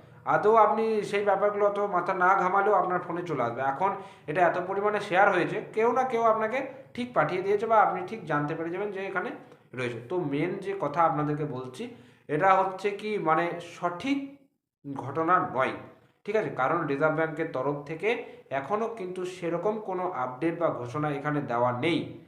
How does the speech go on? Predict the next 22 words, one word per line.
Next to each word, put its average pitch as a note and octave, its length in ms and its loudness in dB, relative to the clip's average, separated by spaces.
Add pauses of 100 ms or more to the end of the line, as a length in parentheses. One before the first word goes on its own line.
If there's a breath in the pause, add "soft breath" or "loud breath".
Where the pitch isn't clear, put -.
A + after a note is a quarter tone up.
(360 soft breath)
যদি F3+ 260 2
আপনার E3+ 380 6
মনে C#3+ 220 0
হয় D3+ 220 2
যে D3+ 120 -2
দেওয়া C#3 360 4
হতো C#3 280 -4
বা D#3+ 240 8
রিজার্ভ C#3+ 320 2
ব্যাংকের D3 260 -2
তরফ D3 240 0
থেকে D3+ 160 -2
যদি D3 160 0
দেওয়া C#3 220 4
হতো, B3 120 -2
সেটা C3+ 260 0
আগে C3+ 200 2
আপনারা C3+ 300 -2
কিন্তু C#3+ 440 -4 (200 loud breath)
তাদের D#3 200 0
অফিসিয়াল G3 580 2
সাইটে E3 640 0